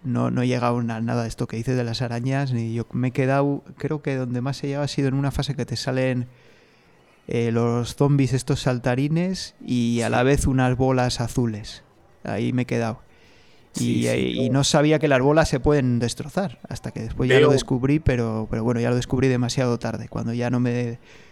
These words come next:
Speaker 1: no me quedaba tiempo ya para, para mejorar, pero bueno.
Speaker 2: Yo veo que hay mucho aleatorio en, en diversas fases, no solo en los enemigos. De la de las arañas yo creo que es la más clara, pero hay, hay va-, hay va-, varias fases donde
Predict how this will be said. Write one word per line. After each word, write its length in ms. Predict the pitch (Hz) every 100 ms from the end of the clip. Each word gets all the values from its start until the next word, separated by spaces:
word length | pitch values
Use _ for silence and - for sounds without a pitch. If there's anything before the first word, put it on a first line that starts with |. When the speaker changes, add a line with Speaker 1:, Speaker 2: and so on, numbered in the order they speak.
| - - -
Speaker 1:
no 120 | 127
me 120 | 123
quedaba 320 | 120 120 123
tiempo 380 | 120 123 113 117
ya 180 | 117 117
para, 380 | 120 117 113 113
para 220 | 131 117
mejorar, 500 | 120 120 127 110 -
pero 200 | - 113
bueno. 240 | 113 113 110
Speaker 2:
Yo 160 | 135
veo 160 | 135 143
que 140 | -
hay 140 | 131 123
mucho 360 | 120 123 -
aleatorio 720 | 117 110 101 - - 120 143 127
en, 460 | 104 101 95 95 -
en 160 | - 101
diversas 380 | 101 110 - 104
fases, 320 | - 98 104
no 80 | 120
solo 240 | - 117
en 60 | 107
los 140 | 98
enemigos. 460 | 95 90 87 87 90 - -
De 100 | 95
la 100 | 110
de 100 | 113
las 100 | 107
arañas 320 | 113 120 127
yo 80 | 123
creo 140 | 127
que 60 | 123
es 20 |
la 100 | 120
más 140 | 104 -
clara, 320 | 104 92 87
pero 200 | 95 98
hay, 260 | 107 107 107
hay 80 |
va-, 160 | 113 113 110
hay 100 | 113
va-, 220 | 139 135
varias 260 | 127 131 123
fases 380 | - 123 151 139
donde 400 | 120 110 101